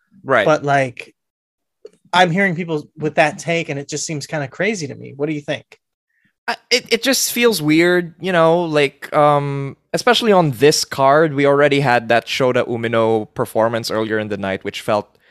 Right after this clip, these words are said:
Speaker 1: like much, much bigger deal. Um, like, this match wasn't really structured to, like, make Clark look like, uh, this super big deal, can't miss prospect or anything. So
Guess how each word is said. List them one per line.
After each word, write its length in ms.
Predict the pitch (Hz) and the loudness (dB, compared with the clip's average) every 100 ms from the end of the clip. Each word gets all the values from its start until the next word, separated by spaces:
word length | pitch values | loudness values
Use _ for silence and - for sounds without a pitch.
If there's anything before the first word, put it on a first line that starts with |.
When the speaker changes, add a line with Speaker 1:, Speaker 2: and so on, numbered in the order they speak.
| _ _ _ | _ _ _
Speaker 1:
like 160 | 117 - | -8 -4
much, 800 | 147 147 147 147 - - - - _ | -2 2 0 0 -6 -6 -10 -16 _
much 580 | 127 143 151 147 - 135 | -8 -2 0 0 -2 -2
bigger 240 | 127 113 113 | -2 0 -2
deal. 640 | 113 117 113 113 113 113 _ _ _ - | -2 0 2 4 2 -2 _ _ _ -4
Um, 480 | 113 113 107 110 107 | 2 2 2 -4 -4
like, 160 | 113 - | -4 -2
this 220 | 143 147 | -4 -2
match 240 | 147 139 | -2 -2
wasn't 260 | 143 131 127 | -4 -6 -4
really 220 | 127 107 | -4 -2
structured 1120 | - - - 98 113 - - 117 110 104 98 _ _ _ _ | -4 -8 -6 -4 -4 -4 0 2 2 0 -8 _ _ _ _
to, 80 | 117 | -4
like, 220 | 110 101 _ - | -2 -2 _ -18
make 560 | 113 117 120 123 - - | -8 -2 0 -2 -8 -18
Clark 480 | - 120 113 101 113 | -4 0 2 0 -4
look 240 | 113 - | -4 -2
like, 320 | 110 101 - _ _ _ _ - | -2 -2 -8 _ _ _ _ -4
uh, 240 | 110 107 | 0 0
this 180 | 104 110 | -2 -4
super 520 | - 135 - 123 117 | -4 -4 -2 0 0
big 340 | 98 123 110 107 | 0 -2 -4 -6
deal, 540 | 120 123 120 120 117 | -2 2 4 2 2
can't 380 | - 127 117 - | -2 -4 -4 -4
miss 220 | 123 - | -8 -8
prospect 720 | - 104 110 - - 95 - | -6 -4 -2 -4 -12 -12 -12
or 60 | 85 | -12
anything. 520 | 78 107 107 95 104 | -12 -14 -14 -14 -14
So 460 | - 104 104 98 | -8 -4 -4 -6